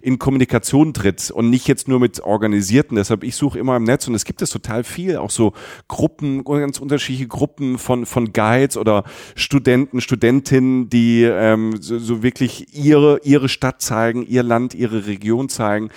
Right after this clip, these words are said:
Das ist furchtbar spannend, weil man total viel lernt und, ähm, nochmal einen anderen Blick für die Welt auch einfach bekommt. Das ist ein Learning. Und das zweite Learning, das hast du mal schön gesagt, finde ich, Jochen, ähm, die Geschichte geht seinen Weg. Ich hab,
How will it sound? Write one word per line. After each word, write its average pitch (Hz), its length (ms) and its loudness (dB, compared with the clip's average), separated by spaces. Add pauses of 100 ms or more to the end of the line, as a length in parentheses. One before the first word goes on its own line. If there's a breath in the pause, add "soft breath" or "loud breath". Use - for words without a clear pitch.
(260 loud breath)
Das 120 200 0
ist 151 80 -2
furchtbar 196 400 0
spannend, 131 400 -2
weil 110 80 6
man 107 320 -2
total 117 380 -4
viel 127 200 -4
lernt 117 400 0
und, 110 480 -6
ähm, 104 320 -2 (680 loud breath)
nochmal 107 220 2
einen - 80 -6
anderen 113 220 2
Blick - 440 -6
für - 460 -2
die 113 160 4
Welt 147 300 4
auch 80 240 -2
einfach 76 340 -4
bekommt. 71 540 -10 (480 loud breath)
Das 107 200 2
ist 139 140 -4
ein 117 220 0
Learning. 127 300 2
Und 110 40 0
das 107 140 0
zweite 113 260 0
Learning, 113 220 2
das 107 100 -6
hast 98 140 0
du 254 240 2
mal 185 160 0
schön 175 260 2
gesagt, 92 340 0
finde 80 200 -6
ich, 76 100 -6
Jochen, 95 460 -6
ähm, 92 260 -2
die 92 100 -4
Geschichte 101 460 -6
geht 123 220 -2
seinen 101 260 -4
Weg. 107 180 2
Ich 95 200 -4
hab, - 160 -4